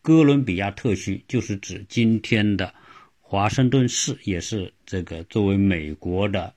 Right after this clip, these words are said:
首都。呃，华盛顿这座城市的由来呢，和美国的历史也息息相关。美国在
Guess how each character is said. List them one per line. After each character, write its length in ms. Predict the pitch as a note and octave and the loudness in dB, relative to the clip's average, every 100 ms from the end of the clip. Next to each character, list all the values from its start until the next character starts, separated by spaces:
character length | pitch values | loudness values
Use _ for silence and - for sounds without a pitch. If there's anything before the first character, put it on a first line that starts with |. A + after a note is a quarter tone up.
| _ _ _ _ | _ _ _ _
首 360 | - - G2+ D#2 | -16 -4 -4 0
都。 300 | C3 C#3 - _ _ - - - - _ _ _ _ _ _ | 2 2 2 _ _ -20 -20 -20 -20 _ _ _ _ _ _
呃， 400 | - G#2+ G#2 G2+ G2+ - | 0 2 2 0 -4 -8
华 360 | - - A#2+ E3 | -12 2 4 6
盛 260 | A3+ G3+ | 8 8
顿 540 | G3 G3+ C3 G#2 F#2+ - _ _ _ _ _ _ | 8 8 8 6 2 -8 _ _ _ _ _ _
这 140 | - F3+ | 2 6
座 140 | D3+ | 6
城 400 | - - F#2 B2+ | 4 0 4 4
市 140 | C3+ | 4
的 120 | C#3 G#2 | 2 2
由 340 | E2+ E2 B2+ | 2 0 2
来 160 | B2+ F#2 | 2 2
呢， 220 | F#2 F#2 _ _ | -2 -4 _ _
和 240 | - A2+ | 0 2
美 220 | A#2+ D#2+ | 2 2
国 100 | F#2 | -2
的 120 | G2+ | -2
历 220 | A#2 F#3 B2+ | 0 0 0
史 220 | - F#2 | -2 -8
也 160 | E2+ | -8
息 160 | E2 G2+ | -8 -6
息 140 | F2+ F2+ | -4 -2
相 240 | G2 F2+ | -2 -2
关。 200 | F2+ F#2 _ - - - - _ | -4 -6 _ -20 -18 -18 -20 _
美 400 | - C3 A2+ G2 | 8 10 10 4
国 380 | F2+ A#2+ C3 F3 | 2 6 8 8
在 640 | F#3 G3 D#3+ B2+ G2+ F#2+ | 4 4 4 4 2 0